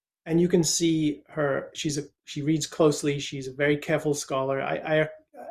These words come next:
one, it's one of the things I really respect about her work is that you always learn something. You see her going to the sources, always trying to rely, uh, finding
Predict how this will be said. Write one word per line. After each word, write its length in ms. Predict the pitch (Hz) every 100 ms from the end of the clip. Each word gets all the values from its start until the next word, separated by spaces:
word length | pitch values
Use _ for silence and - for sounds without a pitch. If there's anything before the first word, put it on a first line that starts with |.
| -
one, 220 | 185 165
it's 140 | -
one 100 | 170
of 60 | 156
the 20 |
things 160 | 156 143
I 60 |
really 260 | 139 139 139
respect 480 | - 151 - 147 151
about 200 | 143 143
her 80 | 139
work 260 | 143 143
is 60 | -
that 100 | 147
you 120 | 156
always 300 | 180 175 165
learn 380 | 147 156 156 151
something. 480 | 147 139 139 135 135 - - _ _
You 100 | 143
see 260 | 139 - 156
her 340 | 147 147 143 - _ _ _ _ 143 - _ _ - _ - -
going 220 | 175 175
to 100 | 175
the 80 | 143
sources, 460 | - 160 156 147 139
always 320 | 151 156 143
trying 360 | - 143 147
to 140 | 143 143
rely, 420 | 135 135 135 135
uh, 440 | 139 - 147 - 143
finding 560 | 156 143 143 139 143